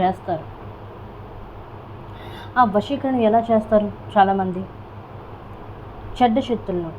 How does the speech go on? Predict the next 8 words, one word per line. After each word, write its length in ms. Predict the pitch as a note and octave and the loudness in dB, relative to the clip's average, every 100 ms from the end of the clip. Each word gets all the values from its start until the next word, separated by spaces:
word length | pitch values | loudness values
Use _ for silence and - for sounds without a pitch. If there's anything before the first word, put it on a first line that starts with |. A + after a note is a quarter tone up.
| F#3 G3+ G#3+ | 2 6 6
నెగిటివిటీ 580 | A3+ B3+ B3 A3+ B3+ - | 6 2 -2 -2 -2 0
ఎనర్జీని 560 | G3 G3+ F#3 G#3 G3+ F3+ - - - - - - - - - - - - | 2 2 0 0 2 0 -4 -10 -12 -12 -14 -14 -14 -14 -14 -14 -10 2
ఆధారంగా 560 | F#3+ G#3 A#3+ A#3+ B3 B3 | 4 6 6 6 4 2
చేసుకొని 500 | A#3+ G#3 G3+ A3 A3 | 4 2 2 0 2
వశీకరణం 580 | F#3 G3+ G3+ F#3 F3+ E3+ | 2 2 0 0 -2 -4
చేస్తారు. 400 | E3 C#3+ - C#3+ C#3 | -6 -8 -10 -10 -8
నాకు 200 | B2+ - - - - - - - - - - - - - - - - - - - - - - F3+ | -10 -10 -12 -14 -14 -12 -14 -14 -14 -14 -14 -14 -14 -14 -14 -14 -14 -12 -12 -12 -12 -12 -8 2
దీనివల్ల 480 | B3 C#4 B3+ A#3+ | 4 6 6 6